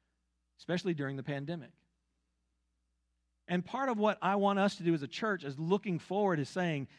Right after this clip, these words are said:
"Hey, I want us to get to know each other again." Wouldn't it be great if we really felt the koinonia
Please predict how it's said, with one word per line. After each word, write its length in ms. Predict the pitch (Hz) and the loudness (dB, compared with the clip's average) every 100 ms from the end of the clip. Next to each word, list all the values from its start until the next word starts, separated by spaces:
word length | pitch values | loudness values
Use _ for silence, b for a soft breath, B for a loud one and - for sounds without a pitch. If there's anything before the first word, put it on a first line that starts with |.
| b b b b | b b b b
"Hey, 280 | 254 170 - _ _ _ _ | 0 0 -4 _ _ _ _
I 100 | - | -6
want 140 | 254 285 | -2 -2
us 80 | - | -2
to 100 | 160 | -2
get 160 | 160 | -4
to 60 | 165 | -4
know 200 | 156 202 | -2 -2
each 160 | 196 123 | -2 -4
other 200 | 107 95 | -8 -8
again." 360 | - 101 95 - _ _ _ _ _ _ _ _ _ _ _ _ _ | -10 -16 -16 -20 _ _ _ _ _ _ _ _ _ _ _ _ _
Wouldn't 200 | - 277 | -4 -2
it 40 | 262 | -2
be 40 | |
great 340 | 160 180 208 165 | 0 4 4 2
if 140 | 147 | 0
we 160 | 165 208 | 2 4
really 180 | 214 | 4
felt 260 | - 208 196 | 2 0 -2
the 80 | 156 | -4
koinonia 760 | - 202 185 156 190 110 117 | -2 0 2 2 0 0 -4